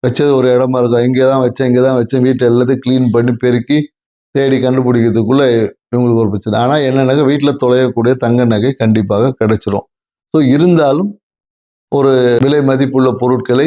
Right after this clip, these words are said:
கவனமாக கையாளணும். ஏன்னா நீங்க அந்த அவசரம் பரபரப்பாலேயே உங்களோட பல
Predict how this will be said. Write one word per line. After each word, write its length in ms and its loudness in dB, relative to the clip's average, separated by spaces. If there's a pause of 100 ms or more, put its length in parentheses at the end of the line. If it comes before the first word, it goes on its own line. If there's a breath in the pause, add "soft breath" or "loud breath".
கவனமாக 680 0 (100)
கையாளணும். 680 0
ஏன்னா 180 0 (480)
நீங்க 220 0
அந்த 140 2
அவசரம் 520 0
பரபரப்பாலேயே 840 0 (800)
உங்களோட 300 0
பல 160 -2